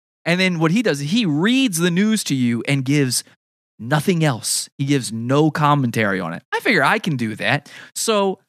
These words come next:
I'm going to do exactly what he does from now on so I can be a popular YouTuber. Um, but then I realized I can do it even easier than he's doing it. He's having to get people, uh, to consolidate this information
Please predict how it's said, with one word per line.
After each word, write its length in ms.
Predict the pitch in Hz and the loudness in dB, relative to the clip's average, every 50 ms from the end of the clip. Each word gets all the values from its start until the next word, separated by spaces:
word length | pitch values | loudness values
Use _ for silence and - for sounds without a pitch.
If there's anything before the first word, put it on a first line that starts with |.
| _ _ _ _ - | _ _ _ _ -2
I'm 400 | 190 220 269 311 320 302 262 196 | 0 0 2 2 0 0 0 2
going 280 | 165 156 151 143 143 131 | 2 2 2 2 0 0
to 100 | 139 135 | -2 0
do 180 | 131 135 135 131 | 0 2 0 0
exactly 560 | 113 117 120 139 143 160 175 165 - 156 139 | -2 -2 0 0 2 2 0 0 0 2 2
what 180 | 127 127 - | 2 2 0
he 180 | - 190 190 185 | 0 0 2 2
does 240 | 147 131 113 110 - | 2 2 0 0 -2
from 160 | - 120 107 | -4 -4 -2
now 240 | 110 110 110 110 107 | 0 0 0 0 0
on 180 | 110 110 107 | 0 -2 -4
so 160 | 101 - 127 127 | -2 -2 0 0
I 100 | 156 170 | 0 0
can 140 | - 151 | -2 -2
be 160 | 135 127 123 120 | -2 -2 -2 -2
a 80 | 104 | -2
popular 640 | - _ - - 480 - - 226 117 107 117 143 175 | -4 _ -2 -2 -2 0 0 -2 -2 0 2 0 0
YouTuber. 720 | 220 370 480 453 - - 135 120 101 85 90 82 80 87 - _ - - - - _ _ _ _ - | 0 -2 -4 -6 -4 -2 -2 -2 0 -2 -4 -4 -6 -8 -10 _ -20 -20 -20 -20 _ _ _ _ 0
Um, 220 | 160 160 156 151 139 | 2 2 2 2 2
but 140 | 143 160 143 | 2 2 4
then 100 | 240 302 | 2 2
I 80 | 302 | 2
realized 800 | 190 143 131 170 247 277 202 131 110 107 104 110 113 101 - - _ - | 2 4 4 4 4 4 2 0 -2 -4 -6 -6 -4 -6 -6 -6 _ -2
I 100 | 151 220 | -2 -2
can 220 | 220 - 208 151 | 0 0 0 0
do 160 | 127 135 127 120 | 2 2 0 0
it 140 | 113 - _ | -2 -4 _
even 460 | - 147 147 156 143 139 143 135 123 - _ _ | -2 0 2 2 2 2 0 0 -2 -4 _ _
easier 760 | 156 151 151 160 151 135 123 123 117 117 113 107 104 98 - _ - | 0 0 2 2 2 2 2 2 2 2 2 0 -2 -4 -6 _ -8
than 80 | 107 110 | -6 -4
he's 320 | 117 175 240 269 247 175 | 0 0 2 2 0 0
doing 260 | 127 120 95 98 95 | 0 -2 -2 -2 -4
it. 120 | 92 - - _ _ _ | -6 -10 -12 _ _ _
He's 180 | - 320 349 - | -2 0 0 2
having 320 | 202 170 147 131 139 127 | 0 0 2 2 0 0
to 100 | 123 131 | 0 0
get 260 | 110 131 139 - - | 0 0 0 0 0
people, 600 | - 147 143 135 135 139 131 131 127 123 120 110 | 0 0 0 2 2 2 2 4 4 4 2 2
uh, 180 | 104 104 104 104 | 0 -2 -2 -4
to 220 | 101 - 113 107 107 | -2 -2 -2 -2 -2
consolidate 800 | - 120 101 - - 160 151 151 151 143 135 131 135 131 127 | -2 -4 -2 0 0 2 2 2 2 2 0 0 0 -2 -2
this 180 | - 120 - - | -4 -2 -2 -2
information 720 | 131 117 - 107 107 127 180 220 226 214 - - 131 117 | -2 -2 -4 -4 -2 0 0 0 0 0 0 0 0 -2